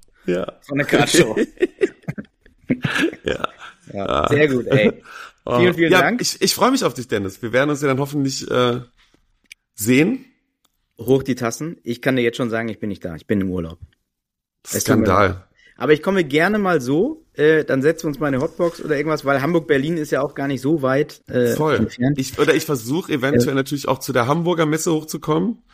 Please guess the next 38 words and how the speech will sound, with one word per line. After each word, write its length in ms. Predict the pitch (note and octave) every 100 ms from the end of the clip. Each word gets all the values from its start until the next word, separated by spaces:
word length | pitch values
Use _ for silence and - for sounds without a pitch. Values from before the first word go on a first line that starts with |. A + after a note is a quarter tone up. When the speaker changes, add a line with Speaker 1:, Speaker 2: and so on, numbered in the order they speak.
| _ -
Speaker 2:
Ja. 300 | - G#2+ D#3+ - _
Speaker 1:
Das 180 | C#3 -
war 120 | C3
ja 120 | F3
meine 300 | D#3+ D#3+ D#3
allererste 480 | D3+ D3+ C#3 - D#3+
Messe. 320 | D#3 D#3 F3
Ich 60 | D#3+
fand 220 | C3 B2
die 60 | -
ganz 240 | - -
toll. 340 | - G#2 E2+ F#2+ _ _ -
Speaker 2:
Ja. 240 | G#2 G2+ - _ _ _ -
Speaker 1:
Ähm, 540 | B2 A#2+ A#2+ A#2+ A#2+ A#2 - _ -
ja, 140 | A#2+
würde 160 | C3 C#3
mich 120 | B2
sehr 120 | C3+
freuen. 300 | - D3 F2+ -
Also 200 | A2+ B2+
wir 60 |
Speaker 2:
Ja. 80 | A#2
Speaker 1:
sind 100 | F#3
nicht 140 | D3+
weit 160 | D3+ C#3+
auseinander. 680 | C#3 C3+ C3+ D3+ E3+ G3 - _ _ -
Du 80 | C3
Speaker 2:
Das 20 |
Speaker 1:
bist, 100 | D3+
Speaker 2:
machen 180 | G#2+ A2
Speaker 1:
äh, 40 | C#3
Speaker 2:
wir. 60 |
Speaker 1:
immer 240 | D#3+ E3+ C#3+
will-, 220 | D3+ C3
willkommen 320 | D3 D3 D#3+
natürlich 420 | E3+ E3 F3 E3
in 80 | E3
Berlin. 400 | D#3+ D#3+ F3+ G#3